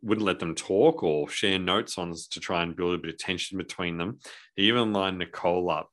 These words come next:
to do those sex scenes that kind of flashed to, um, and that shot for, like, a week, and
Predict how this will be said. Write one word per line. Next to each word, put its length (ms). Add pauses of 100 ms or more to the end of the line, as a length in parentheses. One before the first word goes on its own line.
to 100
do 200
those 260
sex 340
scenes 280
that 100
kind 160
of 60
flashed 500
to, 300 (420)
um, 560 (120)
and 400
that 260
shot 360
for, 120
like, 200
a 60
week, 640
and 340